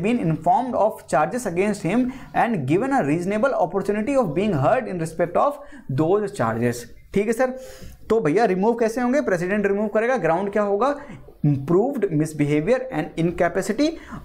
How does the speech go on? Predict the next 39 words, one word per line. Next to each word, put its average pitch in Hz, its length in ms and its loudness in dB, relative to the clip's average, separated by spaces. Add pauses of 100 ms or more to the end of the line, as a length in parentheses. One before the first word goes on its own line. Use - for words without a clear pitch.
(100)
और 233 640 2
इसको 240 220 0
चेक 226 360 -2
कौन 254 180 0
करेगा? 254 280 2 (220)
Inquiry 180 400 2
कौन 240 180 0
करेगा? 247 320 2 (300)
Made 185 300 2
by 196 120 4
a 285 160 2
judge 151 220 0
of 262 180 0
Supreme 139 520 0
Court। 127 300 2 (280)
ठीक 170 140 2
है 208 60 2
सर, 247 140 0 (280)
जिसमें 175 260 2
उसको 233 300 0
पूरा 226 240 2
हक 190 240 -2
मिलेगा 226 320 2
कि 233 120 0
उसको 208 200 2
सुना 175 260 2
जाए, 240 240 2 (320)
उसके 175 200 2
ऊपर 214 200 4
जो 220 100 -2
charge 185 320 0
लगाए 147 300 2
जाएंगे 220 300 0
उसको - 320 0
inform 147 340 0
किया 202 180 0
जाएगा, 214 280 2
उसको 196 360 0
reasonable 170 500 2